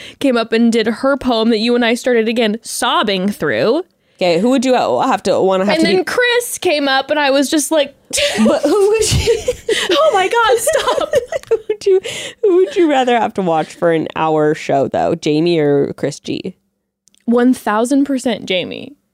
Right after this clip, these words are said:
Speaker 2: It's fair.
Speaker 1: Because though it wasn't a poem, it seemed like a story that would at
Speaker 2: <laughs>
Speaker 1: least rock me to sleep. <laughs> It's something about a girl getting lost and then finding her guardian angel, and maybe in some way I could be like,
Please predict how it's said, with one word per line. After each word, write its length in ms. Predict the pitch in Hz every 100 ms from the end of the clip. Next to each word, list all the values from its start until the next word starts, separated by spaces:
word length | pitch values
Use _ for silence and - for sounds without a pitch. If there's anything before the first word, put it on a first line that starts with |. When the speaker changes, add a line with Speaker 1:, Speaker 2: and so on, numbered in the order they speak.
| _ -
Speaker 2:
It's 100 | -
fair. 280 | 90 80 175 _ _ _ _ _ _ _ _
Speaker 1:
Because 480 | 277 262 302 277 247 - _ -
though 300 | 220 294 320
it 120 | 262
wasn't 340 | 240 247 247
a 40 | 226
poem, 600 | - 269 226 208 208 240 _
it 120 | 240
seemed 460 | 254 - 254 262 269
like 180 | 233 226
a 120 | - 226
story 420 | - - 226 247
that 100 | 247
would 160 | 220 233
at 120 | 466
Speaker 2:
<laughs> 0 |
Speaker 1:
least 320 | 269 349 -
rock 420 | 226 214 247 311
me 160 | 302 247
to 80 | 262
sleep. 560 | - 220 233 214 -
<laughs> 60 | 240 269 _ _ _ - - - - _ _ _ _ _ - - 508 - -
It's 160 | 349
something 300 | 392 392 392
about 160 | 302 254
a 60 | 240
girl 340 | 233 247 262
getting 220 | 240 214
lost 560 | 202 214 226 233 247 -
and 80 | 226
then 120 | 208
finding 320 | 214 208 208
her 120 | 220
guardian 380 | 214 196 214 214
angel, 380 | 151 190 220 226
and 80 | 220
maybe 320 | 226 226 233
in 140 | 220 196
some 280 | - 208 208
way 160 | 202
I 40 | 202
could 140 | 240
be 100 | 247
like, 200 | 240 247